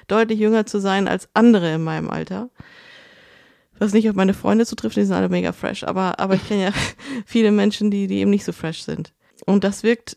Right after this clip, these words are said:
es wirkt halt tatsächlich manchmal ein bisschen spießig. Also ich bin manchmal, und ich bin schon echt nicht aufregend. Also wirklich nicht, verglichen mit dir. Ich glaube, wenn du fünfzig bist, dann stehst du immer noch mit so einer Nieten-Lederjacke auf irgendwelchen Festivals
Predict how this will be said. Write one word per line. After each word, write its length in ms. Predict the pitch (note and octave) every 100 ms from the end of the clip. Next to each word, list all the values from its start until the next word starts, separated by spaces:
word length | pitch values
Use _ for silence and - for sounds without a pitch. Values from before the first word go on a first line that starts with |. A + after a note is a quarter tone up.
| -
es 200 | G3+ -
wirkt 260 | A3 A3 A3+
halt 220 | G3+ G3+
tatsächlich 460 | G3 - G#3 F#3+
manchmal 220 | F3+ F#3 E3+
ein 40 |
bisschen 160 | F3+ F3+
spießig. 440 | - E3+ E3+ -
Also 120 | F3+
ich 220 | F3+ G3
bin 160 | - G#3
manchmal, 440 | G3+ G#3+ - G#3
und 140 | F#3+ -
ich 200 | - A#3
bin 140 | G3 F3+
schon 360 | F3+ E3+ F3 - _ _ _ _
echt 260 | F#3 F#3 -
nicht 180 | E3+ F#2
aufregend. 500 | C3+ E3 A#2 A#2+ -
Also 320 | - C#3+ C#3+
wirklich 260 | D3+ D3+ D#3
nicht, 140 | D3+ -
verglichen 360 | D#3+ F#3 F3
mit 160 | E3 D#3+
dir. 140 | F#3
Ich 100 | F#3+
glaube, 180 | F#3 F#3
wenn 100 | F3
du 60 | F3
fünfzig 380 | G3+ - G3
bist, 180 | - G3+
dann 180 | F#3 F3+ - - _ -
stehst 180 | G3+
du 60 | F#3+
immer 80 | G3+
noch 100 | F#3+
mit 140 | F3
so 60 | E3+
einer 120 | F3
Nieten-Lederjacke 1900 | F#3 G3+ - F3 E3+ - - - - _ - F3 E3+ F#3 - F#3 E3+ - -
auf 140 | F3+
irgendwelchen 340 | E3 F3 F3+
Festivals 520 | E3 F#3+ - G#3 A3